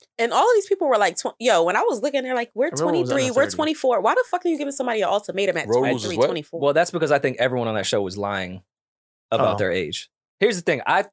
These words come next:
Speaker 1: Alexis,
Speaker 4: I don't
Speaker 1: some
Speaker 4: think I'm aging the best, but it did make me feel very comfortable when everyone started naming their ages on that show. I'm like, "I look younger than all y'all."
Speaker 1: Yo.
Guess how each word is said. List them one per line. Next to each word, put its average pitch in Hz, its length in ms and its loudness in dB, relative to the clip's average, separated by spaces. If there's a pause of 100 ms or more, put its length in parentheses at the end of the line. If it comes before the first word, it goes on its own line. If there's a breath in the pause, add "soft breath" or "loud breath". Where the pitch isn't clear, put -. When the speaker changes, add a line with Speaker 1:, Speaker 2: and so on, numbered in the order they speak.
(140)
Speaker 1:
Alexis, - 380 2
Speaker 4:
I 185 80 2
don't 247 80 2
Speaker 1:
some 269 80 0
Speaker 4:
think 226 120 0
I'm 185 200 2
aging 175 380 0
the 170 40 2
best, 170 340 2
but 131 200 2
it 135 160 0
did 160 180 0
make 151 200 0
me 139 100 -2
feel 131 180 0
very 123 240 2
comfortable 131 460 -2
when 117 180 -2
everyone 120 340 0
started 113 320 0
naming 117 360 -2
their 104 180 0
ages 104 340 -4
on 101 180 -4
that 101 120 -4
show. - 180 0
I'm 127 80 -2
like, 117 120 0
"I - 100 2
look 349 160 2
younger 151 220 0
than 131 80 2
all 202 120 4
y'all." 160 160 -2
Speaker 1:
Yo. 151 440 0